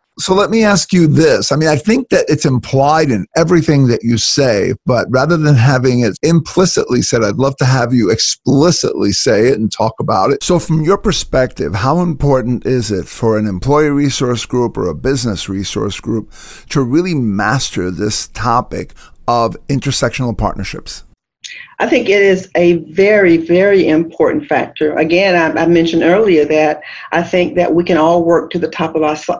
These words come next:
Speaker 2: top of our ability in our silos and do good work. But if you want to elevate it to excellent work, you need to bring in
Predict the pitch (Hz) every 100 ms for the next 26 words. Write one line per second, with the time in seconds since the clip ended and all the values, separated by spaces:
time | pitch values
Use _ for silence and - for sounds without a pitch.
0 | - - 226 208 170 156 156 170 165 170
1 | 151 147 - 160 156 147 113 147 156 160
2 | 156 160 143 147 - - - - - -
3 | 175 175 170 165 170 196 226 - 214 175
4 | 185 180 170 165 - - - - 180 185
5 | - 147 135 139 143 - 160 196 226 220
6 | 175 175 175 175 170 156 156